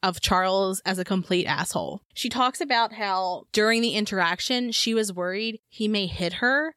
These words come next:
because sometimes when he got mad, he would be so just verbally aggressive that she felt like he was going to be physically aggressive.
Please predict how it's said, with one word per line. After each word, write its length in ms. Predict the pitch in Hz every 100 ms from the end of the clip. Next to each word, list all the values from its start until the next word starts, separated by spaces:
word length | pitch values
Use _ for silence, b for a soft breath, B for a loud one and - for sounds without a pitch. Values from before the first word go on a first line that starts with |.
| -
because 260 | 226 220
sometimes 520 | - 240 262 254 247 220
when 80 |
he 160 | 208 208
got 240 | 190 180 -
mad, 460 | 190 175 202 262
he 160 | 220 220
would 180 | 214 202
be 300 | 233 226 220
so 400 | - - 302 339
just 240 | 339 269 185
verbally 480 | 185 202 214 220 202
aggressive 600 | 190 180 175 - 240 214
that 100 | 190
she 160 | -
felt 320 | 202 202 190 180
like 140 | 175
he 120 | 202
was 160 | 185 175
going 300 | 175 175 175
to 100 | 170
be 120 | 165
physically 520 | - 185 175 160 101
aggressive. 580 | - 120 185 - -